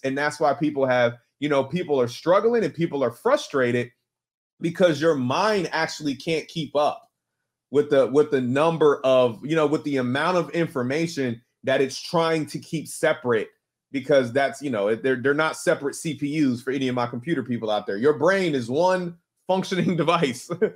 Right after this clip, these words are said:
with different segments and, and, and hemispheres. But so, like, when you,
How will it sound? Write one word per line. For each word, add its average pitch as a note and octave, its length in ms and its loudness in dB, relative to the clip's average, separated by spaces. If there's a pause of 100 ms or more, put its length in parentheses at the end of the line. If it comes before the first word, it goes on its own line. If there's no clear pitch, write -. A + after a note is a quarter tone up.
(220)
with C3 240 -2
different D#3+ 320 -2
segments D3+ 500 -2
and, B2 180 -4
and, B2+ 240 -6
and B2 200 -2
hemispheres. C3 500 -2
But B2 160 0
so, C#3 180 0
like, C3+ 320 2 (280)
when E3+ 300 -2
you, F#3 140 -2